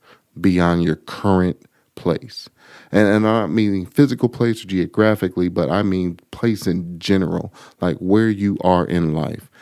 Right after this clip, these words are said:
And there's literally so much that he has in store for you. A-, and if we don't dream and have that vision, we can only see what's in front of us. And,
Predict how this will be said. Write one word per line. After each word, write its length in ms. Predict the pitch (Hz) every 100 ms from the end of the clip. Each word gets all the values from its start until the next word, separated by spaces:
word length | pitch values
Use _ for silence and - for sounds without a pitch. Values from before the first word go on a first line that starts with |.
| - - _
And 440 | 107 98 92 90 87
there's 280 | 101 92
literally 640 | 95 98 110 120 120 104 95
so 500 | - - - - 139
much 460 | 139 139 120 -
that 140 | 92 92
he 140 | 98
has 220 | 95 92
in 100 | 90
store 260 | - 101 104
for 160 | -
you. 360 | 85 80 76 82 - - - -
A-, 200 | 80 87
and 80 | 110
if 140 | 95
we 80 | 110
don't 300 | 107 107 -
dream 640 | 82 82 90 98 123 147 - _
and 160 | 92 90
have 160 | 101 98
that 180 | 90 -
vision, 520 | 95 107 107 95 90
we 120 | 95
can 180 | 95 90 -
only 400 | 101 110 98 92
see 300 | - - 98
what's 240 | 85 80
in 100 | 85
front 240 | 78 90 87
of 140 | 82
us. 240 | 82 80
And, 260 | 87 87 -